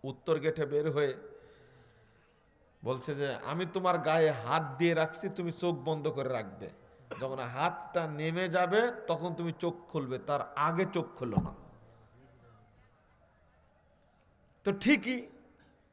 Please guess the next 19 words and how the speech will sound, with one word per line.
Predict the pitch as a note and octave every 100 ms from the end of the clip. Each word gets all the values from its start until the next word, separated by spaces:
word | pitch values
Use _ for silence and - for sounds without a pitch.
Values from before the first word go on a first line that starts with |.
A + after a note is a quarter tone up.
| _ - G#2
গায়ে | C#3+ F3+ G3
হাত | F3 F3 F#3+ - - - - - - - C3
দিয়েছিল, | E3+ G#3 G#3 A3 G#3+
যখন | G3+ F3+
হাতটা | F3 - - F#3+
নামিয়ে | D#3+ D3+ D#3 A3 C4+
দিয়েছে | G#3 G3+ G3
শরীর | - E3+ E3+ D3+ C#3+
থেকে, | C#3+ F3+ A#3+ - - - - - - - -
তখন | E3 D#3 E3 - -
চোখ | G3 G#3+
খুলে | - - F3+ D#3+
দেখছে | D3 D3 - E3+ F3+ - - - - _
ও | A#2+
বাইতুল | G2+ B2 D3+ D3+ G#3
মুকাররমের | G3+ F#3 E3+ D#3+ D3 C#3+ -
উত্তর | D3 - - A2
গেটে | F2 E2+ D#2+
আছে। | D#2 - -